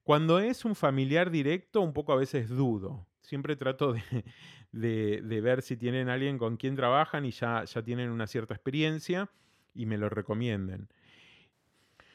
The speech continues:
A la parte financiera, yo soy muy arcaico, yo soy muy del papelito de debe haber <laughs> y, y todo esto que nos enseñaron en contabilidad. Soy, en ese aspecto soy muy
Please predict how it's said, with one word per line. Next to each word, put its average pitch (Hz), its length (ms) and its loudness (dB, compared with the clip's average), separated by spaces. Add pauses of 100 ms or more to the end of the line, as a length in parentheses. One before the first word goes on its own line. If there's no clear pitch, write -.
(140)
A 117 100 -2
la 123 120 2
parte 160 240 0
financiera, 156 920 -2 (160)
yo 180 220 0
soy 190 180 0
muy 180 280 2
arcaico, 131 680 2
yo 127 160 -4
soy 151 160 0
muy 143 240 2
del 147 160 2
papelito 120 680 2
de 107 600 4
debe 139 400 6
haber 147 680 6 (480)
<laughs> 107 300 -6 (420)
y, 110 340 -6
y 107 60 -6
todo 135 280 2
esto 135 340 2
que 117 100 0
nos 113 160 -2
enseñaron 117 480 -2
en 110 120 -4
contabilidad. 101 800 -2
Soy, 120 420 -4
en 117 160 -4
ese 139 160 -8
aspecto 135 400 -4
soy 131 200 -4
muy 139 420 2